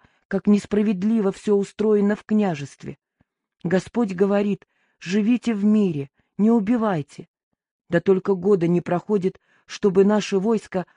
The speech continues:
в поход не выступало. Хотим мы постриг принять, игуменья. Помоги нам". Предслава всплеснула руками. "Вот сестры, вот надумали". Решимость на лицах,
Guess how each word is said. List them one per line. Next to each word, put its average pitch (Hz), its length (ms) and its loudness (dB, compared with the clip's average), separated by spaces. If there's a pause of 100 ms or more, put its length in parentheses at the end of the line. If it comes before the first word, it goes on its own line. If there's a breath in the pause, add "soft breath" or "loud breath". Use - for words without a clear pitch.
в - 120 -20
поход 220 440 -2
не 170 80 0
выступало. 165 720 -6 (880)
Хотим 220 480 -2
мы 220 260 2 (320)
постриг 180 540 -4
принять, 175 500 -2
игуменья. 151 640 -4 (420)
Помоги 220 500 0
нам". 156 320 -2 (1400)
Предслава 165 580 -4
всплеснула 170 640 -4
руками. 160 560 -6 (480)
"Вот 165 340 -2
сестры, 196 680 -4 (360)
вот 185 380 2
надумали". 214 680 2 (640)
Решимость 170 640 -2
на 202 140 2
лицах, 175 480 -8